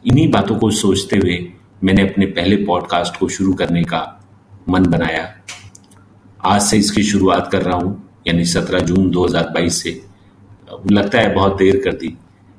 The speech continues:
पर देर आए दुरुस्त आए, इसीलिए ये सोच, ये सोच के, अ, इस पॉडकास्ट को शुरू करने जा रहा हूँ।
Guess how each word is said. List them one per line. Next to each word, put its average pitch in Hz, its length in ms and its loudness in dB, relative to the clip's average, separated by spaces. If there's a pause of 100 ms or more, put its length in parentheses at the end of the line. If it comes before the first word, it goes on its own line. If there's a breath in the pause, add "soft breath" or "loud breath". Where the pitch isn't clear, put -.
(140)
पर 92 760 0
देर 101 260 4
आए 104 160 2
दुरुस्त 101 420 0
आए, 92 260 -4 (840)
इसीलिए 98 680 2
ये 95 180 2
सोच, 87 420 -2 (140)
ये 95 180 2
सोच 98 320 2
के, 78 260 -4 (480)
अ, 73 180 -4
इस 92 180 -2
पॉडकास्ट 85 640 -2
को 95 60 0
शुरू 92 220 -4
करने 87 300 -2
जा 82 120 -2
रहा 82 120 -6
हूँ। 98 180 -10